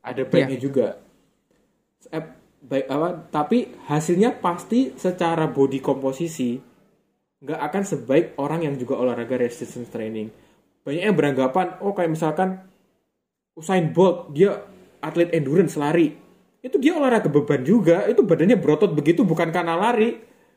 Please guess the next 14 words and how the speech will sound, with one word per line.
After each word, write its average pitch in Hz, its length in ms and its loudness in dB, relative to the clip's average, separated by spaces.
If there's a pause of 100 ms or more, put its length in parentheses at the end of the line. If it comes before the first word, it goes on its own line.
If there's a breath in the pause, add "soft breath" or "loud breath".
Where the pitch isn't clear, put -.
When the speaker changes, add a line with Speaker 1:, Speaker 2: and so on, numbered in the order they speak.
(160 soft breath)
Speaker 1:
Dia 320 240 -6
itu 466 340 4
latihan 254 300 2
beban 240 400 4
gitu 214 160 4
loh. 139 220 6 (760)
Pemain 269 320 -6
sepak 262 320 -4
bola 202 340 6
juga 214 540 2
olahraganya 196 400 4
lari-lari 170 300 2
doang, 139 420 2
tapi 370 320 4